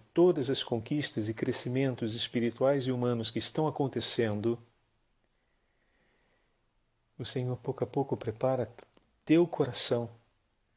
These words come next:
para ser um coração que chama a um bem maior os nossos jovens. Como é importante ajudar os nossos jovens a compreender isso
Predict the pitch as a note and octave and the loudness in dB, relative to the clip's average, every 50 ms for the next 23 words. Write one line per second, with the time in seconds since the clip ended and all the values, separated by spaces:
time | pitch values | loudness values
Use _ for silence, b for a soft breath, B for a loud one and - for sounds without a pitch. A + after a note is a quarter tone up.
0 | _ _ _ _ _ _ _ _ _ _ - - A#2 - - B2+ A2+ A2 A2 A2+ | _ _ _ _ _ _ _ _ _ _ -16 -14 -10 -6 -4 -4 -4 -4 -4 -2
1 | A#2 A2 G#2 - - - A#2 A2 G#2+ - G#2+ - - - - C#3 C3 C3 B2 A2 | -2 0 0 0 -2 -2 -2 -4 -2 -4 -4 -4 -4 -2 -2 0 0 0 0 0
2 | G2+ F#2+ F2 - _ _ _ _ _ _ _ _ _ _ _ _ _ _ _ _ | -2 -6 -8 -12 _ _ _ _ _ _ _ _ _ _ _ _ _ _ _ _
3 | _ _ _ _ _ _ _ _ _ _ _ _ _ _ _ _ _ _ _ _ | _ _ _ _ _ _ _ _ _ _ _ _ _ _ _ _ _ _ _ _
4 | - C#3+ A#2+ A2+ G#2+ G#2 G#2 G2+ B2+ C#3 C#3+ C3+ C3 B2 A#2+ A2+ A2 A2 G#2+ G2+ | -12 -8 -8 -6 -4 -2 2 4 4 4 4 2 0 0 2 2 2 2 2 0
5 | - - - - _ _ _ _ _ _ _ _ _ _ _ _ _ _ _ _ | -2 -6 -18 -20 _ _ _ _ _ _ _ _ _ _ _ _ _ _ _ _
6 | _ _ _ _ _ _ _ _ _ _ _ _ _ _ _ _ - B2+ A#2 G#2 | _ _ _ _ _ _ _ _ _ _ _ _ _ _ _ _ -8 -6 -4 -2
7 | G#2+ G#2+ G#2 - - G#2+ - - G2 F#2 F#2 F#2 G2+ - - - - _ _ _ | -2 -2 -2 0 -2 -2 0 0 0 0 0 -2 -6 -12 -14 -18 -20 _ _ _
8 | _ _ _ _ _ _ _ _ _ _ _ _ _ _ _ _ _ _ _ _ | _ _ _ _ _ _ _ _ _ _ _ _ _ _ _ _ _ _ _ _
9 | _ _ _ _ _ _ _ _ _ _ _ _ _ _ _ _ _ _ _ _ | _ _ _ _ _ _ _ _ _ _ _ _ _ _ _ _ _ _ _ _
10 | _ _ _ _ _ _ _ _ - - C3+ C3+ C3+ C3 - - B2+ - - - | _ _ _ _ _ _ _ _ -6 -4 -2 -2 -2 -4 -4 -4 -6 -6 -6 -8
11 | - - C3 B2+ A#2+ G#2+ - G#2+ G2 G#2 G2 A2+ A#2 A2 G2+ G2+ G#2+ G#2+ G#2+ - | -6 -4 -2 -2 -2 -2 -4 -4 -2 0 2 4 4 4 4 0 -2 -4 -4 -4
12 | - G#2+ A2 A#2+ A#2+ A2+ A2 G#2+ G#2+ G#2+ - A#2+ A2+ G#2+ G#2+ A#2+ A2+ A2+ A2 G#2+ | -4 0 4 4 4 4 2 -2 -2 -2 -2 -2 -4 -2 -2 -2 -2 0 0 2
13 | B2 B2 A2+ A2+ G#2+ G#2+ - - - A2 | 0 2 2 0 0 0 -2 -2 -4 -8